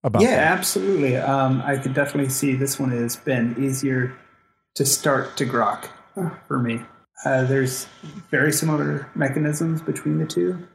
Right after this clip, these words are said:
Speaker 2: but yeah, I don't know. This one's only been, uh, two and a half plays in, so it's still a long way to go to really, to get it for me.
Speaker 1: Fair enough. All right. What else?
Speaker 2: Uh, let's see. Been playing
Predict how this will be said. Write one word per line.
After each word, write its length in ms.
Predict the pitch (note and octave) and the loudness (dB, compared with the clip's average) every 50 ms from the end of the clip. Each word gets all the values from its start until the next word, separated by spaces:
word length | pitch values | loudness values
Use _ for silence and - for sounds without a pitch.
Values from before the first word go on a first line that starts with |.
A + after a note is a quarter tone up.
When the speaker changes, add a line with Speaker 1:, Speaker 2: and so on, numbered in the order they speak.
| _ _ | _ _
Speaker 2:
but 460 | - C#3 C#3 C3 B2+ B2+ - - - - _ _ _ _ _ _ _ _ _ | -4 -4 -2 -2 -2 -4 -4 -6 -10 -18 _ _ _ _ _ _ _ _ _
yeah, 160 | - D3 C3+ C3+ | -2 0 2 2
I 40 | |
don't 100 | C#3 C#3+ | 2 2
know. 160 | D3+ C#3+ C3 C3 - | 2 2 0 0 0
This 180 | D3 C3+ C3+ | 0 2 2
one's 160 | D#3 C#3+ C3+ C#3 | 2 2 2 2
only 200 | C#3+ C#3 C3+ C3 | 2 2 2 2
been, 200 | C3+ C3+ C3 C3+ | 2 2 2 2
uh, 340 | C3 C3 C3 B2+ B2 B2 - - - - _ _ _ _ _ _ _ _ _ _ _ _ _ | 2 2 2 2 0 -2 -6 -12 -20 -20 _ _ _ _ _ _ _ _ _ _ _ _ _
two 420 | - - - - D#3 D#3 D#3+ D#3+ D#3 | -12 -10 -4 -2 0 0 2 2 2
and 80 | D#3 | 2
a 40 | D#3 | 0
half 320 | D3+ D#3+ D#3+ D#3+ D#3 - - | 0 0 -2 -2 -4 -6 -4
plays 340 | - D#3+ D#3 D#3+ D#3+ D#3+ D#3+ | -4 -2 0 0 0 0 0
in, 260 | D#3+ D#3+ D#3 D#3 D#3 | 0 0 0 0 -2
so 460 | - - D3+ C#3+ C#3 C3+ C3 - - - - | -2 -2 -2 -2 -2 -2 -4 -4 -6 -10 -16
it's 140 | - - - _ | -18 -18 -18 _
still 160 | _ D3+ D3 C#3+ | _ 0 2 2
a 40 | C3+ | 2
long 160 | C3+ C3+ C3+ C3+ | 2 2 2 2
way 120 | C3+ C3+ | 2 2
to 80 | C3 B2+ | 2 2
go 300 | B2+ B2+ B2+ B2 C3 C3 - - - | 2 0 0 -2 -2 -4 -8 -12 -12
to 100 | - C3 | -8 -4
really, 460 | C3 C3 C3 B2+ B2+ B2+ B2+ B2+ - - _ _ _ _ _ _ _ - | -2 0 0 0 0 0 -2 -4 -6 -12 _ _ _ _ _ _ _ -6
to 80 | C3+ | -4
get 180 | C3 C3 A2+ - | -2 0 0 -2
it 180 | - - - - _ _ _ _ _ | -2 -6 -10 -12 _ _ _ _ _
for 60 | - | -6
me. 280 | A#2 A#2+ A2+ A#2+ A#2+ - - - - _ | -4 -4 -4 -6 -8 -10 -14 -20 -6 _
Speaker 1:
Fair 160 | - F3 D3 | 2 4 4
enough. 300 | C3 A#2+ B2 F3 - - - - - | 6 4 4 2 2 -2 -10 -4 2
All 80 | F3 | 4
right. 240 | D#3+ D#3 F#3+ A3+ - | 4 4 4 2 2
What 160 | - D#3+ D#3+ | 2 2 4
else? 320 | F#3 G3+ F#3 - - - - _ _ _ _ _ _ _ _ _ _ _ _ _ | 6 4 4 4 2 -4 -6 _ _ _ _ _ _ _ _ _ _ _ _ _
Speaker 2:
Uh, 340 | E3 D3+ D3 C#3 C3 B2+ - - | 2 2 4 4 4 4 2 0
let's 140 | - - | -2 -4
see. 320 | - - C#3 C3 A#2+ A#2 A2+ - - - - _ _ _ _ _ _ _ _ _ _ _ _ _ - - | -4 -4 -2 -2 -4 -6 -6 -10 -14 -18 -20 _ _ _ _ _ _ _ _ _ _ _ _ _ -16 -6
Been 140 | - D#3 C#3 | -4 -2 -2
playing 560 | C3 C#3+ C3+ C3+ C#3 C3 B2+ B2+ B2 B2 B2 | 0 2 2 2 2 2 2 2 2 0 -2